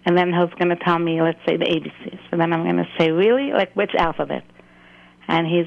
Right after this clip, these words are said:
go-, by the time I'm up to the fifth question, he's jumping out of his seat, screaming at me like crazy, like, "You don't understand what I'm telling you." Like, he is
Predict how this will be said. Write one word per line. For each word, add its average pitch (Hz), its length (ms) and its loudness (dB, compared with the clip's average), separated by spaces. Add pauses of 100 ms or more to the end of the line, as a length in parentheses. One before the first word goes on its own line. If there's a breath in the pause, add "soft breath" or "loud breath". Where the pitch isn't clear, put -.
(120)
go-, 175 180 0 (240)
by 196 300 -2
the 196 100 0
time 277 340 -2
I'm 311 160 2
up 262 200 0
to 214 100 0
the 196 160 -4
fifth 208 240 -2
question, 160 580 -4 (540 loud breath)
he's 180 200 0 (100)
jumping 220 280 0
out 190 120 0
of 185 80 -4
his 170 100 -4 (260)
seat, 214 220 -2 (340)
screaming 202 600 0
at 196 180 -2
me 196 380 -2
like 180 300 -2
crazy, 214 480 0
like, 160 280 -2 (920 loud breath)
"You 208 140 4
don't 311 260 0
understand 294 440 2
what 294 120 2
I'm 311 100 0
telling 415 400 2
you." 160 240 2
Like, 208 240 0
he 269 140 0
is 247 180 0